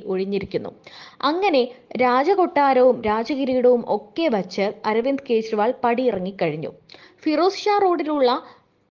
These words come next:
പഞ്ചാബ് രാജ്യസഭ എം പി അശോക് മിത്തലിന്റെ ബംഗ്ലാവിലേക്കാണ് താമസം മാറിയത്.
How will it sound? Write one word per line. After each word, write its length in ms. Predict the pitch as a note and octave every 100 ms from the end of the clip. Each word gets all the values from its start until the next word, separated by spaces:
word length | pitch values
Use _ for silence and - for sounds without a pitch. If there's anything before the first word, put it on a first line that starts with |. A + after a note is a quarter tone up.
| _ _ _ _ _ _ _ -
പഞ്ചാബ് 560 | D4+ D#4 E4 G4 G4 E4+
രാജ്യസഭ 500 | D4+ C#4 - D4+ C4 C4+
എം 140 | B3+
പി 100 | B3 -
അശോക് 440 | B3+ B3+ E4 F4
മിത്തലിന്റെ 460 | D4+ C4+ C4 C4 B3
ബംഗ്ലാവിലേക്കാണ് 920 | A#3 A3+ A3+ C4 D4 D4 B3 A3+ F#3 G#3+
താമസം 540 | G#3 G3 A3+ A3 G3+
മാറിയത്. 400 | E3+ D3 E3+ -